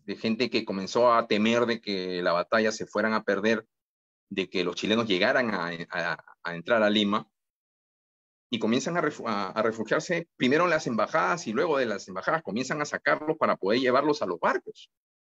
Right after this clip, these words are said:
Y, o sea,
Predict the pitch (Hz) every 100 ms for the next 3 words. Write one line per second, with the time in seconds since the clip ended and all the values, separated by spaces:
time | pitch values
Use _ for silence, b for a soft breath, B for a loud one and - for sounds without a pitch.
0 | _ _ _ _ - 113 101 98 92 92
1 | 90 85 85 82 _ _ _ _ _ -
2 | 104